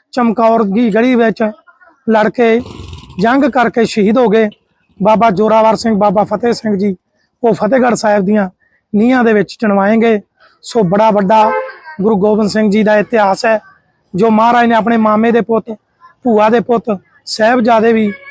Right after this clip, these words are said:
ਸਾਰਾ ਪਰਿਵਾਰ ਹੀ ਲਸਾਨੀ ਪਰਿਵਾਰ ਜੋ ਸ਼ਹੀਦ ਕਰਵਾ ਦਿੱਤਾ। ਸੋ ਅੱਜ ਬੜਾ ਪਵਿੱਤਰ ਦਿਹਾੜਾ ਹੈ।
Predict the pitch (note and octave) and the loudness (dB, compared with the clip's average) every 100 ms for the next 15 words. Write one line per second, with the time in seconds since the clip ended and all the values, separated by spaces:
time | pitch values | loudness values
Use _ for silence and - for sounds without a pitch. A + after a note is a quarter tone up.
0 | - _ - - A#3+ C#4+ D4+ D4 C4+ A#3 | -20 _ -10 -2 2 4 2 2 0 2
1 | A#3+ C#4 D#4 A3+ F#3+ - _ _ - - | 4 4 2 0 -2 -6 _ _ -12 -4
2 | B3 - B3 C4+ D#4+ C#4+ B3 A#3+ A3 A3+ | -2 0 0 0 0 0 2 2 2 0
3 | A3 B3 A3 G3+ A#3+ A#3 A3+ A#3 C4 A#3+ | -2 -2 -2 -2 0 0 0 0 -2 -4
4 | - - _ - - A#3 A3+ G3+ A3 A#3 | -6 -20 _ -14 -2 2 2 2 2 0
5 | A3 A#3+ A#3 C4+ A#3 B3+ G#3 A#3 | 0 -2 0 0 2 2 4 2